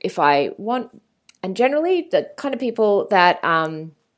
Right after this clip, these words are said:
I use this with are people that I, that need to increase their self-worth, their self-care, their self-love,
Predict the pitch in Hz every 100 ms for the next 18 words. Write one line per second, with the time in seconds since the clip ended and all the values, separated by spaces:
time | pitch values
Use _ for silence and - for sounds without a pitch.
0 | _ _ _ _ _ - 190 185 196 190
1 | 190 190 190 185 180 226 262 254 202 -
2 | - 180 190 185 185 - 196 185 175 170
3 | _ _ _ _ 240 269 - 427 370 -
4 | - 233 214 208 202 202 _ _ - -
5 | 202 185 185 - 190 202 196 196 196 -
6 | - 165 156 160 - - 170 170 - -
7 | - 196 185 180 180 165 160 - 156 156
8 | 165 165 170 170 175 175